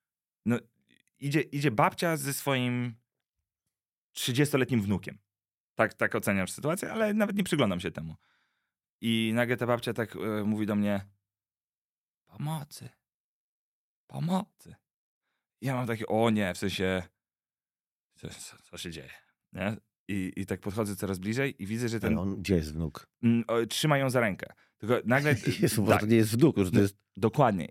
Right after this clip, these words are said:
Speaker 1: I się przyglądam temu facetowi i to jest taki, taki, no, nie chcę powiedzieć, że, no, ma, ma opuchniętą twarz od alkoholu,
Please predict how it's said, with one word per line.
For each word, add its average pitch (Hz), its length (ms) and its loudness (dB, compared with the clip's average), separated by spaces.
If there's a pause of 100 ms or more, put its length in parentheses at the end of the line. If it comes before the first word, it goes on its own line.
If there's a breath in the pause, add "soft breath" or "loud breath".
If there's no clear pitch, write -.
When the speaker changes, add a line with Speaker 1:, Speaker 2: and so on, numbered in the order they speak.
Speaker 1:
I 113 140 4
się - 100 -2
przyglądam 135 360 2
temu 117 160 2
facetowi 101 560 0 (440)
i 117 420 2
to 117 80 0
jest 110 80 -2
taki, 120 540 0
taki, 110 480 -2 (320)
no, 113 140 2 (560 loud breath)
nie 147 100 2
chcę 147 120 0
powiedzieć, 143 280 2
że, 123 200 -4
no, 127 200 4
ma, 127 480 4
ma 131 180 2
opuchniętą 139 1040 4
twarz - 540 2
od 113 140 4
alkoholu, 92 500 0